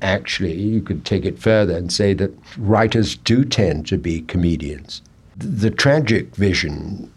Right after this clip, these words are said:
has always coexisted with the comic vision, as in Shakespeare.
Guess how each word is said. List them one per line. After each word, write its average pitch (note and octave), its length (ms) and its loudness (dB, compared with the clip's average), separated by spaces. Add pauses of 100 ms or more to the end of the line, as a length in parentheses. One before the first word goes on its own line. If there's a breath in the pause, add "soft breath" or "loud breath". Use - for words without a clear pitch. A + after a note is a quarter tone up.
has A#2+ 160 0
always C#3+ 280 4
coexisted G2 800 2
with D#2+ 160 0
the - 60 -10
comic D2 500 -4
vision, F#2+ 520 -8 (240)
as E2 240 -2
in E2+ 240 -4
Shakespeare. - 540 -4